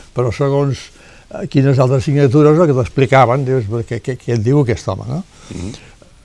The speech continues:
Speaker 1: Llavors, eh, ens vam anar retrobant, eh, al si de la congregació, eh, que jo hi vaig anar a l'any trenta-nou, <laughs> quan, quan tenia vuit, nou, deu anys, eh, i vaig ser molt feliç perquè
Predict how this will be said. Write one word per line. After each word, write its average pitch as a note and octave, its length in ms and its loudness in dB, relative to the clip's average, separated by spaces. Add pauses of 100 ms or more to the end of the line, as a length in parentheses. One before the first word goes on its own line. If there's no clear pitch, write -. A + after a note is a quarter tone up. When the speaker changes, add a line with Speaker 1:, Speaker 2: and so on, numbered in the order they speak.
(240)
Speaker 1:
Llavors, E3 400 2
eh, E3+ 260 -6 (140)
ens C#3+ 100 4
vam E3+ 220 4
anar F3+ 200 2
retrobant, D#3+ 640 2
eh, - 220 -14
al A2+ 280 -2
si D3+ 160 -2
de C#3 120 0
la C3 120 0
congregació, B2+ 720 0 (460)
eh, A#2 840 -2 (920)
que - 240 2
jo C3+ 100 8
hi C3+ 80 6
vaig B2+ 240 4
anar C#3 300 4
a A2+ 60 0 (220)
l'any C3 220 4
trenta-nou, B2 640 2 (360)
<laughs> - 440 -4
quan, A#2 140 0 (420)
quan A2 260 -6
tenia A2 640 -2
vuit, G#2+ 240 -2 (120)
nou, A2+ 400 -4
deu A2 280 -4
anys, A2 280 -4 (500)
eh, A#2+ 460 -2 (380)
i C#3 180 0
vaig C3+ 120 4
ser C#3+ 120 2
molt C3+ 160 2
feliç C#3 320 2
perquè A#2+ 300 0